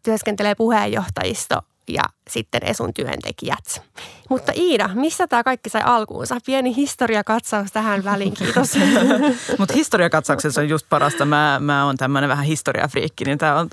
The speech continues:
Speaker 2: todella kiinnostavaa. Mut siis esu on perustanut, ö, seitsemän kansallista opiskelijaliittoa silloin vuonna tuhat yhdeksänsataakahdeksankymmentäkaksi.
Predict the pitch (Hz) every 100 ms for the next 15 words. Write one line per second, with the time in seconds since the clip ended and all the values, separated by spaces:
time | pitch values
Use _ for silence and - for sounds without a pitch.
0 | - 190 185 - 190 160 147 131 120 120
1 | 143 156 - - - 202 131 - - -
2 | - - 233 254 220 - 156 151 175 175
3 | 165 - 151 139 - - 120 123 123 -
4 | _ - 277 311 - 190 160 160 165 160
5 | 131 139 - 139 156 - 135 123 127 117
6 | - 127 117 135 135 131 131 127 131 127
7 | 139 139 156 143 143 135 120 120 127 -
8 | _ - 147 131 143 127 131 - - 226
9 | 269 - - 285